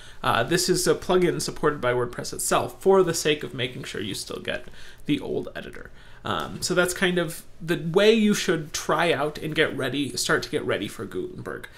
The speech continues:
Um, there, Gutenberg has lots of features that I'm not gonna go into at this instant, but that's how you can kind of get it installed and play with it, which is gonna get you a lot farther than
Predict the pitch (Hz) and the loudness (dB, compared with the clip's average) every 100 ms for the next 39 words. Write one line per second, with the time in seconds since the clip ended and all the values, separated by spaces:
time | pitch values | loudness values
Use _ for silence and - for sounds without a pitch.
0 | - - 117 127 147 - 175 196 175 160 | -16 -4 -2 0 0 0 0 2 2 0
1 | 156 - 143 - - 135 - 147 147 - | -2 0 2 2 -2 -8 -6 -4 -4 -2
2 | 123 120 120 120 139 127 110 104 - 113 | -2 -2 -4 -4 -4 -4 -2 -4 -6 -8
3 | 113 113 - 233 226 - 123 - - - | -8 -8 -4 -2 0 0 -2 -4 -14 -12
4 | - 170 156 180 - 196 190 180 175 156 | -2 0 4 2 4 2 2 -2 -4 -4
5 | 156 147 156 - - 156 147 151 147 147 | -4 0 0 0 -4 -6 -4 -4 -2 -2
6 | 147 151 139 135 135 156 160 170 - 196 | -4 -6 -8 -6 -6 -4 -2 -2 0 0
7 | 180 160 - - 147 143 147 143 - - | 2 0 0 -6 -6 -4 -2 -4 -4 -8
8 | 151 160 151 156 | -8 -8 -6 -6